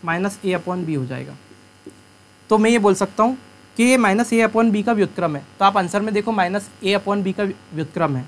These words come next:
देखो ये व्युत्क्रम हो गया ना, C upon D minus A upon B का व्युत्क्रम है, तो आप इसको ऐसे लिख सकते हैं, यानी कि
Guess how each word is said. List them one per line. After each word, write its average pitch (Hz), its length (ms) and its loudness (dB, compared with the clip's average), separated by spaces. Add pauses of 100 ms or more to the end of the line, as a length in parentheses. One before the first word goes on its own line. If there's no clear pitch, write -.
(100)
देखो 165 160 -2
ये 202 120 0
व्युत्क्रम 170 400 -2
हो 185 80 0
गया 185 120 2
ना, 247 120 2
C 226 100 -6
upon 202 300 0
D 226 80 2
minus 202 280 0
A 202 140 0
upon 208 220 -4
B 196 100 -2
का 220 80 -4
व्युत्क्रम 208 360 -4
है, 214 60 -6
तो 214 80 -4
आप 196 100 -2
इसको 190 160 -8
ऐसे 185 160 -4
लिख 185 100 -6
सकते 185 220 -12
हैं, 202 80 -4
यानी 196 80 -6
कि 226 120 -10